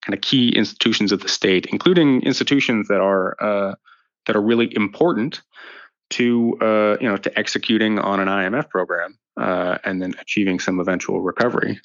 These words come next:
like the Ministry of Finance. Um, you know, that these, uh, the institutions are being, uh, are just sort of fading away, right? They're atrophying, or they're being, you know,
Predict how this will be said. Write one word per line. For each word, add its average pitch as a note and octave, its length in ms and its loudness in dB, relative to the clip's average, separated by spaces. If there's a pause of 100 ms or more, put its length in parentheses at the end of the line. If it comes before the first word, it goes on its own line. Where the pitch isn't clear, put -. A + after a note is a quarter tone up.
(100)
like - 220 -2
the G2 260 2
Ministry F#2 400 0
of D2+ 80 -2
Finance. F#2 500 -2 (640)
Um, F#2 580 -2
you C#3 120 0
know, G2 180 0
that F#2+ 140 -4
these, G2+ 320 2
uh, F#2+ 260 4
the G2+ 100 0
institutions G2 840 0
are F#2+ 160 0
being, F2+ 480 -6 (240)
uh, F2 300 0 (100)
are G2 100 2
just - 200 -2
sort F2 180 0
of E2 260 -2 (640)
fading G2+ 260 4
away, F#2 300 2
right? F2+ 240 -2
They're F#2 160 0
atrophying, - 580 -4 (140)
or G2 160 -4
they're F2+ 100 -2
being, E2+ 460 -2
you G#2 60 0
know, - 140 -6